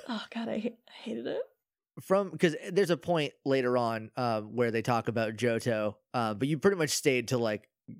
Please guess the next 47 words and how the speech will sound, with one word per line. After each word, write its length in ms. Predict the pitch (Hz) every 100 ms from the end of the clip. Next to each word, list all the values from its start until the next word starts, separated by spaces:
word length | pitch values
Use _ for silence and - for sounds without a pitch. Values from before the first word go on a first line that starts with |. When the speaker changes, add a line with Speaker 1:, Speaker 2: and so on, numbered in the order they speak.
| _ _ 123
Speaker 1:
Gen 300 | 127 120 110
one. 440 | 110 113 120 139 - _ _
Speaker 2:
Yeah. 220 | 269 233
Speaker 1:
Um, 420 | 190 113 110 104 -
was 160 | 139
that, 160 | 131 143
like, 160 | 151 135
a 80 |
choice? 420 | 123 - 156 170 151
Did 140 | 123
you 100 | 135
ever, 220 | 131 135
like, 320 | 127 117 113 -
at 140 | 120
any 160 | 117 117
point 260 | 123 117
were 80 | 113
you 140 | 117
like, 200 | 117 110
"Maybe 300 | 101 147 156
I 60 | 135
should 200 | 120 131
add 260 | 127 123 120
in, 360 | 120 120 120 - _ _ _ _ _
like, 180 | 117 110
make 240 | 131 123
the 100 | -
whole 280 | 113 131 123
game 340 | 113 123 123 120
series 480 | 139 127 131 107 - _ _ _ _ _
there 300 | 117 131 131
from 180 | 127 120
the 80 | 117
start," 420 | - 185 202 208
or 80 | 156
was 160 | 131 123
it 80 | 143
always 260 | 131 123
just, 220 | 131 -
like, 360 | 120 104 107 - _ _ _ _ _ -
just 240 | 139 127 123
Red 200 | 123 110
and 120 | 107
Blue, 200 | 104 101
like, 160 | 107 110
nothing 260 | 107 110
else? 380 | 98 71 -